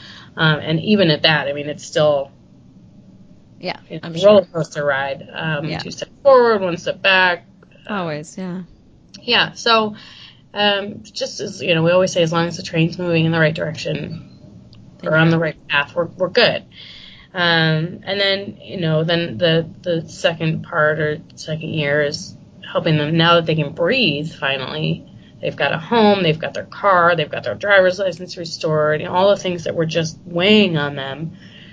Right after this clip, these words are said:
Speaker 1: You know, now it's, what do you wanna do? And most have just lived day to day and never had the opportunity. You know, they've always been in survival mode. They've never had the chance to really think, "I don't know,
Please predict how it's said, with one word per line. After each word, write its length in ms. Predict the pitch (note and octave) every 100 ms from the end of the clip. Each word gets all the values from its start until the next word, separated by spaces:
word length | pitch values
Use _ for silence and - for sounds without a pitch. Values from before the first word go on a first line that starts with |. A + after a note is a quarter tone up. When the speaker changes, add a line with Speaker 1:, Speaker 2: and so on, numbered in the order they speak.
| - -
Speaker 1:
You 100 | E3+
know, 120 | D#3+
now 380 | E3 E3+ G#3+ G#3+
it's, 220 | F#3+ - - - - -
what 200 | E3+ F#3+
do 60 |
you 100 | A3 G#3
wanna 220 | G3 E3+
do? 300 | D#3+ B3+ C#4+
And 260 | C3 E3+ A3
most 300 | G3+ B3+ -
have 240 | - -
just 260 | - - F3+
lived 320 | G3 G3 E3
day 160 | F3 G3+
to 60 |
day 320 | D#3+ E3+ G3+
and 80 | F#3
never 220 | D#3 F3
had 320 | E3 E3+ E3 E3
the 140 | E3
opportunity. 720 | D#3 E3+ - F#3 E3+ D#3 D#3 -
You 100 | D#3+
know, 60 |
they've 100 | D#3+
always 200 | F3+ F3+
been 120 | F#3+
in 140 | F3+ E3
survival 540 | D#3+ D#3 G3 C#4+ D3+
mode. 260 | D3 D3 D3
They've 140 | E3+
never 240 | F3 F3 E3
had 440 | - F3+ F#3 E3+
the 80 | E3
chance 680 | - - E3 F3 - - -
to 80 |
really 540 | F3 F3 F3 F3 F#3+ - - - -
think, 480 | - F3 E3+ E3+ - - - - - - - - - - - - - - -
"I 100 | -
don't 80 | G#3+
know, 320 | D4 F#4+ -